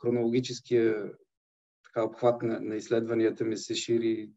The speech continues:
от началото на османския период, кажи речи до края и, и пост-османския период, т.е. след освобожденската действителност. Но ако трябва да, да го фокусираме, а,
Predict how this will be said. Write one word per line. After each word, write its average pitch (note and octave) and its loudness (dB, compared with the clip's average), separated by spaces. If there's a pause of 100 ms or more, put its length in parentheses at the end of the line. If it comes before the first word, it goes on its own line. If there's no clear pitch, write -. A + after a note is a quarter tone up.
(140)
от A2+ -4
началото A2+ 0
на G#2+ -2
османския G#2 -2
период, G#2+ -2
кажи G#2+ -4
речи G#2 -10
до G2 -6
края A2 2
и, G2+ -2
и G#2 -8
пост-османския G#2 -2
период, G2+ -2
т.е. G2 0
след A2 -2
освобожденската G2 0
действителност. F#2 2 (420)
Но C3+ 10
ако B2 4
трябва C#3 10
да, B2+ 10
да A#2+ 8
го A#2 -2
фокусираме, C3 4
а, A#2 4